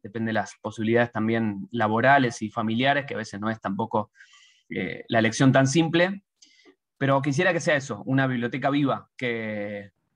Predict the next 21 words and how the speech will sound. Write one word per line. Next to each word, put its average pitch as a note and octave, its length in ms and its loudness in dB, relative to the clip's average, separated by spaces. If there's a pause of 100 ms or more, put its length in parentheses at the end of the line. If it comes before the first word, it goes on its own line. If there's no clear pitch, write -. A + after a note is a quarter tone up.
(480)
que G#2+ 340 -6
si G#2+ 140 -12
son B2+ 180 0
chicos C3+ 380 0
y A2+ 80 -4
chicas D3 480 0
o A2+ 500 0
los G#2+ 340 -10
adultos, B2 520 4
los A2+ 160 -2
adolescentes B2 560 0
o A#2 40 0
lo G#2+ 80 -2
que G#2 100 -8
sea, D3+ 280 2
que, G#2+ 300 -6 (100)
que G#2+ 160 -6
sepan C#3 340 0
que A#2+ 80 -2
está - 180 -2
ahí, D#3 380 4